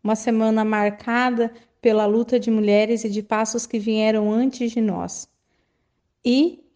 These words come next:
que foi fruto, especialmente, da derrota do fascismo nas urnas, organizado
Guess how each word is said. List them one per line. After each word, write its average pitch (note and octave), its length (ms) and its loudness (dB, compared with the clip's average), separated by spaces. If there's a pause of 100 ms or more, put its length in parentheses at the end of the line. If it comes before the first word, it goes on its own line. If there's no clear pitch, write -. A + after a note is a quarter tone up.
que C4 300 0
foi C#4+ 340 0
fruto, A#3+ 680 -2 (1300)
especialmente, A#3+ 1400 0 (600)
da A3+ 600 -2
derrota A#3 720 2
do G#3+ 120 -6
fascismo A3+ 680 -2
nas A#3 340 0
urnas, G#3+ 600 -2 (420)
organizado A3+ 840 2